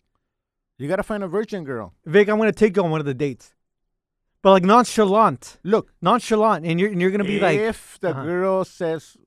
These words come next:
Speaker 1: "Hey, let me date you," and
Speaker 2: Mm.
Speaker 1: she says, "Yeah, but my mom has to come with us,"
Speaker 2: Then
Speaker 1: then
Speaker 2: you'll
Speaker 1: you
Speaker 2: go.
Speaker 1: say, "Okay, then my buddy,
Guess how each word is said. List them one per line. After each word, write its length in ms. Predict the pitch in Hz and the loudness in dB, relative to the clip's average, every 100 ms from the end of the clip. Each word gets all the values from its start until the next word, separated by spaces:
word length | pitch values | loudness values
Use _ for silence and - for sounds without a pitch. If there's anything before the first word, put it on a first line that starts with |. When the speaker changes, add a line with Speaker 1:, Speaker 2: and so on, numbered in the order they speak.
| _ | _
Speaker 1:
"Hey, 300 | 139 151 131 | -10 -8 -8
let 160 | 120 139 | -10 -12
me 120 | 160 | -12
date 300 | 135 160 165 | -10 -10 -8
you," 140 | 143 147 | -8 -8
and 160 | 156 | -8
Speaker 2:
Mm. 40 | 117 | -8
Speaker 1:
she 100 | 147 | -14
says, 480 | - 151 139 - _ | -10 -8 -8 -12 _
"Yeah, 280 | 123 135 151 | -12 -8 -6
but 180 | 139 127 | -6 -6
my 180 | 127 117 | -8 -8
mom 480 | 117 127 151 160 | -8 -6 -6 -6
has 280 | 156 151 - | -8 -10 -14
to 100 | 123 | -20
come 300 | - 165 170 | -10 -8 -8
with 180 | 147 127 | -10 -10
us," 200 | 123 127 | -10 -12
Speaker 2:
Then 480 | 147 196 196 214 214 | -16 -6 -2 0 0
Speaker 1:
then 20 | |
Speaker 2:
you'll 160 | 165 170 | 0 0
Speaker 1:
you 60 | |
Speaker 2:
go. 120 | 147 | -2
Speaker 1:
say, 80 | 139 | -4
"Okay, 440 | 135 135 - 147 139 | -6 -10 -10 -8 -8
then 280 | 117 139 135 | -6 -8 -8
my 220 | 127 120 | -8 -10
buddy, 840 | 113 98 98 101 160 180 170 135 | -10 -14 -10 -4 -2 0 -2 -4